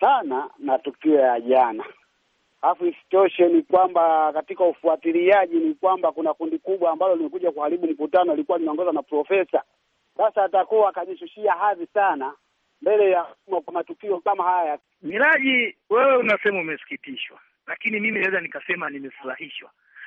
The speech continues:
Speaker 2: kwa sababu ukitafuta sana heshima kwa gharama, utauziwa fedhea kwa bei nafuu sana, kwa sababu aliyotaka Mheshimiwa Lipumba nadhani ndo ameyataka, kwa sababu ukija ukaangalia, Bwana Miraji,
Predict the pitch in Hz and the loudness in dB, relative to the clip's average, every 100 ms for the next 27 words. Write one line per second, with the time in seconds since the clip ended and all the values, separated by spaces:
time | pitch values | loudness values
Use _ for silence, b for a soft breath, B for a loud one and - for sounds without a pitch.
0 | B 202 190 233 320 302 254 220 175 _ | B -6 -4 -2 0 -2 -2 -6 -10 _
1 | 208 240 - 233 320 302 254 302 294 262 | -12 -8 -6 -4 -4 -4 -4 -2 -2 -2
2 | 226 285 254 208 135 180 202 190 156 - | -4 -4 -4 -4 -4 -2 -2 -2 -6 -6
3 | 175 185 226 190 - 165 175 269 196 156 | -6 -4 -4 -6 -6 -8 -4 -4 -4 -6
4 | 160 175 143 139 139 - 110 - _ B | -6 -8 -8 -14 -18 -14 -14 -16 _ B
5 | B B B B 196 208 240 262 311 285 | B B B B -4 -2 0 0 0 0
6 | 277 240 214 233 240 233 240 - 226 214 | -2 -4 -2 0 0 -2 -4 -2 -2 -4
7 | _ 202 214 - 226 269 254 233 - 285 | _ -8 -6 -6 -6 -4 -2 -4 -4 -6
8 | 233 156 131 _ B B B 180 196 240 | -6 -6 -12 _ B B B -8 -6 -4
9 | 214 196 185 147 127 139 123 120 208 269 | -4 -4 -6 -6 -12 -10 -12 -12 -10 -6
10 | 302 320 320 302 302 214 202 214 285 302 | -4 -4 -6 -6 -6 -6 -4 -4 -2 -2
11 | 233 208 208 226 254 277 196 175 | -2 -2 -4 -4 -4 -4 -8 -20